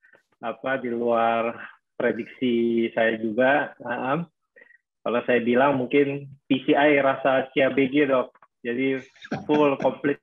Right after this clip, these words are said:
privas, tinggal menunggu R C A-nya. Dengan apa, hole di trans, eh, distal ya, kecil sekali. Em, kalau, mungkin saya share sedikit pengalaman, eh, pengalaman sedikit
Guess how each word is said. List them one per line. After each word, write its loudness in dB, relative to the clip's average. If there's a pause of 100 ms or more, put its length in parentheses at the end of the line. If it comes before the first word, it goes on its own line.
(240)
privas, -2 (320)
tinggal -4
menunggu -6
R -2
C -2
A-nya. -4 (400)
Dengan -4
apa, -2 (560)
hole 4
di -4 (180)
trans, -8 (160)
eh, -12
distal -2
ya, -2
kecil -8
sekali. -4 (480)
Em, 0 (640)
kalau, 0 (320)
mungkin 2
saya 4 (160)
share 2
sedikit -4
pengalaman, -4 (160)
eh, -10
pengalaman -6 (160)
sedikit -4